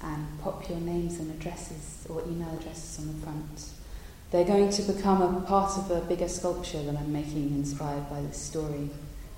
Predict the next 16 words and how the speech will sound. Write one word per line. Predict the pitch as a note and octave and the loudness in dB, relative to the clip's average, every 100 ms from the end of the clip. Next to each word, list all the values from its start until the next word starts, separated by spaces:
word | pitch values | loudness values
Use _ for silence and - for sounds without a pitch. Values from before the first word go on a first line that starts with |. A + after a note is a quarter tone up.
| - | -10
And | D3+ D3 D3 D3 D#3+ | -6 -4 -4 -6 -6
if | D#3 | -6
you | F3 | -2
put | F3+ E3+ | -2 0
down | D#3 | 0
your | D#3 | 0
details, | D3+ D#3 D3+ C#3+ C#3+ | 0 -2 -4 -6 -6
I | C#3+ - | -6 -6
can | D3 C#3+ - - - - | -6 -6 -8 -10 -12 -4
let | G#3 G#3+ | -2 0
you | |
know | G3+ G#3 G#3+ | 0 2 0
what | - G3 | 0 -4
happens | - - G3 - | -6 -4 -4 -4
with | D#3+ | -6
it. | - D#3 - - | -8 -10 -10 -10